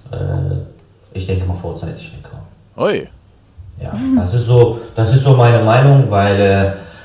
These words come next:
Speaker 1: der Beterbiev, der kommt von russischer Schule, der weiß, wie man gegen, gegen solche Leute boxt. Und, äh, der wird, äh, der weiß, was auf ihn zukommt. Das ist alles oder nichts. Das war sein Traum, alle Gürtel,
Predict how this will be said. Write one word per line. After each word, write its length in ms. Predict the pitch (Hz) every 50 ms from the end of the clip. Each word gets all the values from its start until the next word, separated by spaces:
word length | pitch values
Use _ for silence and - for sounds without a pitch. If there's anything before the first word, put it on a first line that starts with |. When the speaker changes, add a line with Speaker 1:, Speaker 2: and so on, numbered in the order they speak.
| - - - - _ -
Speaker 1:
der 200 | - 104 98 92
Beterbiev, 540 | - 104 107 110 101 98 113 131 143 139 -
der 120 | - 95
kommt 220 | - - 123 120 -
von 100 | 123 113
russischer 400 | 107 120 120 - - - - 120
Schule, 380 | - - 131 135 135 135 127
der 160 | 113 107 101 101
weiß, 260 | 107 120 - - -
wie 60 | 110
man 180 | 110 107 107 104
gegen, 340 | 104 104 104 101 98 95
gegen 460 | 95 95 98 98 101 98 95 92 92 92 - 92
solche 320 | 95 95 104 107 107 - 104
Leute 320 | 101 101 101 101 - 95
boxt. 540 | 90 101 120 139 139 - - - - - - _ _ _ _ _ _ _ _ _ _ _ -
Und, 560 | - - - 90 87 90 90 90 87 87 -
äh, 400 | 87 85 85 85 85 82 80 -
der 160 | 90 92 -
wird, 220 | 90 90 90 87 87
äh, 180 | 87 90 87 87 80 80 - - - -
der 100 | 90 87
weiß, 220 | 98 104 104 -
was 160 | - 92 -
auf 140 | 98 90 -
ihn 100 | 101 92
zukommt. 560 | - - 120 117 - 117 117 113 - - -
Das 180 | 90 87 - -
ist 160 | 92 - -
alles 280 | - 107 107 101 - -
oder 200 | 101 101 98 101
nichts. 340 | 113 120 117 - - - -
Das 200 | - - - -
war 140 | 98 98
sein 180 | 98 104 95 95
Traum, 300 | - 101 113 120 120 113
alle 220 | 104 95 104 101 98
Gürtel, 420 | 101 110 113 113 113 110 107 101